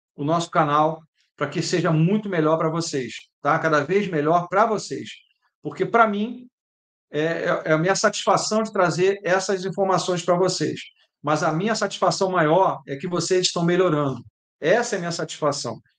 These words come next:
E eu quero que vocês melhorem cada vez mais. E convidem os amigos pra cá.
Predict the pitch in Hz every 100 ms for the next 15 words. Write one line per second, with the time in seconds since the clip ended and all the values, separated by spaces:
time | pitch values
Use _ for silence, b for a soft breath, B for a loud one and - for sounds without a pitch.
0 | 156 160 185 185 185 175 190 180 165 160
1 | 180 196 175 160 185 196 202 - - 131
2 | 151 160 120 - - _ _ _ _ _
3 | _ _ _ _ _ - 226 302 - _
4 | _ - 302 247 311 220 160 156 147 147
5 | 139 - 127 - 117